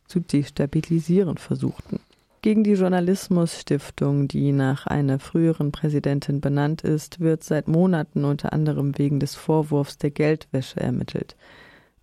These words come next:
Die ehemalige Stiftungschefin Cristiana Chamorro, Tochter des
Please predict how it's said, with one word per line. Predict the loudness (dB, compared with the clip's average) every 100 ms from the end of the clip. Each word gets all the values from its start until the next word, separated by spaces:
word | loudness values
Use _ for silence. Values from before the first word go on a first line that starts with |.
| -6
Die | -2
ehemalige | 0 2 2 2 0
Stiftungschefin | -2 -2 -4 -2 -4 -2 -4 -4 -10 -4 -4 -4 -4 -2 0 0 0
Cristiana | -4 -6 -6 -2 0 0
Chamorro, | -2 -2 0 2 2 0
Tochter | -2 -4 -4 -4 -2 -2
des | -6 -8 -12